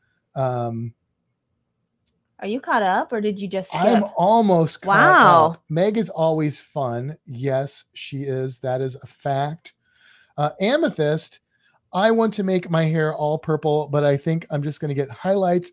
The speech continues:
Speaker 1: and make those purple. That way I don't lose all my natural color. Amethyst, with a name like
Speaker 2: I was gonna say,
Speaker 1: Amethyst,
Speaker 2: that's very appropriate for your name.
Speaker 1: you should have purple hair. It should be actually, that should be your natural color.
Speaker 2: <laughs>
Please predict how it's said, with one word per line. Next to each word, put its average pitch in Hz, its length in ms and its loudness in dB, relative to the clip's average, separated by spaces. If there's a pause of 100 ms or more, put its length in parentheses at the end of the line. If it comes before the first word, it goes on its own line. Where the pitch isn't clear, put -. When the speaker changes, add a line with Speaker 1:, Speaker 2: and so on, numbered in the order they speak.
Speaker 1:
and 147 160 -6
make 165 180 -6
those 156 240 -4
purple. 143 640 -6 (800)
That 143 240 -4
way 147 320 0
I 135 100 -4
don't 139 300 -6
lose 135 340 -6 (240)
all 127 200 -6
my 131 120 -4
natural 123 320 -8
color. 107 440 -10 (580)
Amethyst, 180 640 -4 (720)
with 175 200 -4
a 180 60 -2
name 202 340 -2
like 202 220 -4
Speaker 2:
I 226 80 8
was 247 100 6
gonna 262 200 6
say, 240 180 6
Speaker 1:
Amethyst, 202 100 0
Speaker 2:
that's 240 180 2
very 302 280 6
appropriate 233 640 0
for 214 120 -4
your 190 180 0
name. 165 420 -4
Speaker 1:
you 214 180 0
should 254 280 -4
have 208 400 -2
purple 208 400 0
hair. 160 460 -2 (200)
It 190 140 -2
should 220 180 -8
be 196 140 -2
actually, 185 580 -2
that 160 160 -4
should 359 240 -14
be 302 80 -8
your 139 140 -4
natural 123 340 -8
color. 113 340 -8
Speaker 2:
<laughs> 269 120 -2